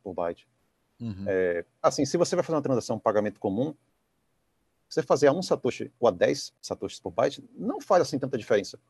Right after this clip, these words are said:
Speaker 1: Claro que é dez vezes mais, mas na prática isso é uma diferença de mil e quinhentos satoshis ou dois mil de diferença. Mas pra esses inscriptions, putz, você aumenta um pouquinho, pode ser uma diferença gigantesca lá na frente. Pode aumentar em cinquenta, cem, duzentos mil satoshis a mais.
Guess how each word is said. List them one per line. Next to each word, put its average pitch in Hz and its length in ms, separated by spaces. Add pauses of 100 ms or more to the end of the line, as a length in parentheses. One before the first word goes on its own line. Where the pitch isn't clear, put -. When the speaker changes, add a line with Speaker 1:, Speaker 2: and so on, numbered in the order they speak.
Speaker 1:
Claro 180 200
que 196 80 (120)
é 123 80
dez 113 200
vezes 104 260
mais, 95 300 (400)
mas 135 220
na 175 100
prática 160 300
isso - 100
é - 20
uma 170 60
diferença 170 320
de 190 140 (340)
mil 127 280
e 160 40
quinhentos 120 320
satoshis 104 460
ou 101 60
dois 92 200
mil 92 120
de 95 60
diferença. 95 480 (360)
Mas 139 160
pra 165 180
esses 220 140
inscriptions, 226 720 (280)
putz, 180 220
você - 100
aumenta 190 280
um 196 40
pouquinho, 208 600 (240)
pode 170 220
ser 185 100
uma 185 60
diferença 170 360
gigantesca 143 540
lá 113 60
na 110 80
frente. - 340 (400)
Pode 110 120
aumentar 123 440
em 127 80
cinquenta, 123 480
cem, 120 200
duzentos 120 360
mil 117 220
satoshis 104 440
a 101 60
mais. 98 240